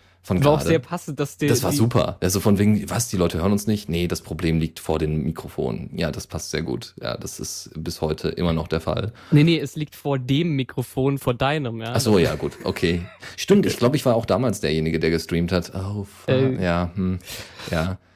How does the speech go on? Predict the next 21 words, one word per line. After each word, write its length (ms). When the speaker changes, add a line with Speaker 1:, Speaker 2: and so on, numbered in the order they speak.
Speaker 1:
Eieiei. 580
Ja, 200
es 120
hat 120
sich 200
in 180
all 200
den 180
Jahren 280
doch 240
nur 220
wenig 240
verändert. 560
Ja, 260
die 200
Streaming-Probleme 800
sind 160
dieselben. 600
Die 80
verrückten 460
Ideen, 640